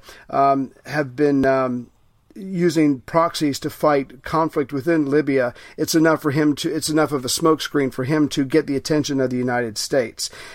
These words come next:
And so, uh, he, he asked for perm-, he asked for help. He mentions communism, and that's enough. America is focused on this now, and they are going to pay attention, and they're going to keep an eye on this and probably find some way to intervene because, as I've said before,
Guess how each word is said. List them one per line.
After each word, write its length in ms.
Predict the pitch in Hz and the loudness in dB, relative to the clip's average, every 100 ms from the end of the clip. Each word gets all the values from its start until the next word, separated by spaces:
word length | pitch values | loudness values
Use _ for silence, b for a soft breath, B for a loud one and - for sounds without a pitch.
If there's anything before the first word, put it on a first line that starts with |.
| B | B
And 160 | 143 135 | -4 2
so, 280 | 151 139 | 4 4
uh, 120 | 143 147 | 2 0
he, 140 | 151 | -2
he 160 | 147 147 | 0 0
asked 220 | 147 - | 0 0
for 140 | 170 | -4
perm-, 220 | - 156 | -2 -2
he 140 | 151 147 | 0 2
asked 180 | 143 - | 0 0
for 140 | 165 | -2
help. 320 | 147 151 139 B B B | 2 2 0 B B B
He 160 | 143 | -2
mentions 420 | 139 147 151 156 | 0 0 -2 -4
communism, 640 | - - 151 147 147 135 143 | -4 0 2 4 2 0 -4
and 180 | 135 135 | -2 0
that's 240 | 135 - | 0 0
enough. 380 | 139 139 135 - b b b | 0 2 2 -2 b b b
America 840 | - 143 139 147 147 139 143 131 131 | -2 0 2 4 2 2 0 0 -2
is 280 | 147 131 - 127 | -6 -8 -12 -14
focused 500 | - 151 151 165 160 | -2 0 0 0 2
on 140 | 151 | 2
this 180 | 151 143 | 2 0
now, 260 | 143 143 | 0 0
and 200 | 143 139 | 0 -4
they 160 | 135 139 | -2 0
are 140 | 135 | 2
going 240 | 123 131 127 | 2 -2 -2
to 120 | 127 | -6
pay 200 | - 143 | -4 -2
attention, 580 | 131 156 139 - 139 131 B B | -2 -2 -2 0 0 0 B B
and 140 | - 131 | -8 0
they're 100 | 143 | 2
going 240 | 139 139 | 4 2
to 100 | 135 | 0
keep 220 | 127 160 | 0 2
an 80 | 151 | 4
eye 140 | 147 143 | 4 4
on 80 | |
this 180 | 139 131 | 2 0
and 160 | 139 127 | -2 -2
probably 400 | 160 147 135 139 | -2 -2 -2 -4
find 300 | - 143 135 | 0 0 0
some 200 | - 156 | 0 0
way 140 | 151 | 2
to 180 | 135 - | 0 0
intervene 520 | 160 147 135 143 143 | 0 2 0 0 0
because, 380 | 139 131 143 131 | -2 0 0 2
as 180 | 127 123 | 0 0
I've 160 | 127 | -2
said 180 | - 139 | 0 -4
before, 500 | 123 - 147 147 143 | -4 -4 0 2 2